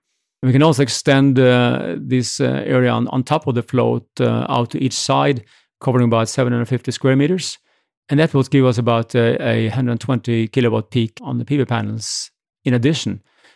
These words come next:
So we think that for offshore floating, uh, our system is, is very unique, is very cost effective because, well, we have the structure. The other guys have to build a large, heavy structure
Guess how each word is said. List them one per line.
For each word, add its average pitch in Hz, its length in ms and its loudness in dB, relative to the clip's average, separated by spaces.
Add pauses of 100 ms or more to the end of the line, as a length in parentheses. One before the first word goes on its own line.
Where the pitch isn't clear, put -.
(120)
So - 340 2
we 175 340 4
think 147 360 0
that 131 160 0
for - 260 -4
offshore 147 560 -2
floating, 131 840 -2
uh, 117 1040 -4 (720)
our 143 220 2
system 135 420 -2
is, 110 140 -2
is 117 160 -4
very 131 200 4
unique, 131 480 2
is 123 160 -4
very 123 180 2
cost 143 280 -4
effective 135 300 -6
because, 120 340 -4 (480)
well, 135 200 -2
we 120 160 -4
have 135 260 -4
the 120 160 0
structure. 123 500 -8 (520)
The 151 80 2
other 165 120 4
guys 123 260 0
have 139 200 -2
to 123 60 -4
build 127 480 0 (300)
a - 80 -10
large, 135 600 -4
heavy 127 240 -2
structure 127 540 -8